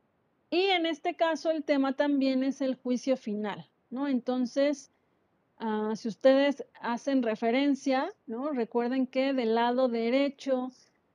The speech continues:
de, eh, Jesús estarán los salvos, para nosotros el lado izquierdo, ¿no? Y en la mano izquierda estarán los pecadores,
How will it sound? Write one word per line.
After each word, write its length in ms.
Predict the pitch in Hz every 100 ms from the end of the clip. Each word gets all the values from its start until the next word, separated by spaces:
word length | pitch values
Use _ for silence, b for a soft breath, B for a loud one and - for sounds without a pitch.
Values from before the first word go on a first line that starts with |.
| _ _
de, 720 | - 240 226 262 269 277 233 226
eh, 500 | 226 220 214 214 214
Jesús 480 | 190 233 226 339 339
estarán 460 | 285 - 220 226 247
los 140 | 262
salvos, 520 | - 320 294 302 392
para 220 | - 233
nosotros 480 | 214 214 247 262 254
el 100 | 214
lado 160 | 220 220
izquierdo, 680 | 247 - 330 320 269 311 466 _ _ _
¿no? 200 | 220 302 - _ _ _
Y 180 | - 320
en 160 | 349 320
la 140 | 262
mano 480 | 240 262 269 285 302
izquierda 580 | 254 - - 262 254 269
estarán 680 | 269 233 214 220 233 254
los 240 | 240 240 240
pecadores, 840 | 262 254 190 170 170 165 - -